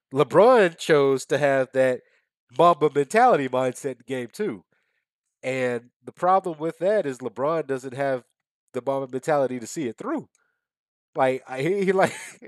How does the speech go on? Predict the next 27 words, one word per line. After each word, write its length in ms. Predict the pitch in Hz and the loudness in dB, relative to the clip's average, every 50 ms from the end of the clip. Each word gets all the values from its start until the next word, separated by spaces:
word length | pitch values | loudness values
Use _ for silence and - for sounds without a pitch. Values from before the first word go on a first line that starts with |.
| - _ _ | -20 _ _
<laughs> 460 | _ _ _ - - - - - - - | _ _ _ -18 -16 -14 -12 -8 0 2
I 80 | 190 | 2
told 220 | 190 - 247 254 220 | 4 6 6 4 4
a 40 | |
couple 240 | 208 - 202 196 180 | 4 2 0 0 0
of 60 | 175 | -4
people 240 | - 185 180 156 151 | -6 -6 -6 -4 -4
this, 240 | 139 139 135 127 - | -4 -4 -4 -4 -6
but 160 | - 127 123 | -8 -6 -4
I 80 | 135 139 | -4 -6
didn't, 160 | 143 139 139 | -6 -8 -6
obviously 340 | - 143 139 135 - - 139 | -6 -6 -6 -6 -8 -10 -10
didn't 160 | 131 123 110 | -10 -10 -8
pod 200 | - 131 127 120 | -8 -8 -8 -8
about 260 | 107 107 107 107 104 | -8 -8 -8 -8 -8
it. 80 | 104 - _ _ - _ _ _ - | -10 -12 _ _ -20 _ _ _ -4
But, 160 | 120 120 117 | -4 -2 0
uh, 340 | 117 113 110 110 110 104 101 _ _ _ _ _ _ _ _ _ _ - - | 0 0 0 -2 -4 -6 -10 _ _ _ _ _ _ _ _ _ _ -4 0
that, 200 | 160 202 202 - - - - - - _ _ _ _ _ _ - _ - | 2 2 2 2 -2 -16 -20 -20 -20 _ _ _ _ _ _ -20 _ -4
that 180 | 185 226 233 | -2 -2 0
first 220 | - 240 220 - - | 2 0 0 2 0
half 220 | 202 208 202 - | 0 0 0 0
from 80 | 196 185 | -2 -6
LeBron 460 | 160 135 165 254 202 202 196 190 196 _ _ _ _ _ _ _ _ _ _ _ _ 139 139 131 | -4 0 2 2 2 2 0 -2 -6 _ _ _ _ _ _ _ _ _ _ _ _ _ -20 -18
in 220 | 123 147 151 147 135 | -10 -4 -2 -2 0
game 220 | 139 160 165 160 165 | 2 2 0 0 0
two, 320 | - 190 190 190 190 185 | 2 2 2 2 -2 -6